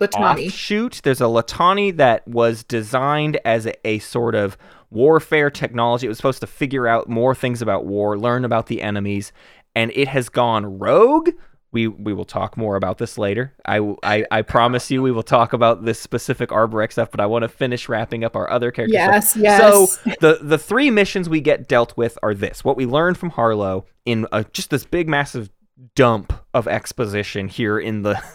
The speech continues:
Speaker 2: <laughs> the third quarter of this, uh, book.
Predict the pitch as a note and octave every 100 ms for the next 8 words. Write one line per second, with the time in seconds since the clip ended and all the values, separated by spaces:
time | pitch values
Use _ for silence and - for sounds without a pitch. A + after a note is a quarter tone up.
0 | - - - E3+ D#3+ C3+ - - D3 D#3
1 | C#3 - C#3 C3+ A2 G2+ - - - A#2
2 | A#2+ A2 A2+ - - - A2+ G#2+ - B2
3 | A2+ -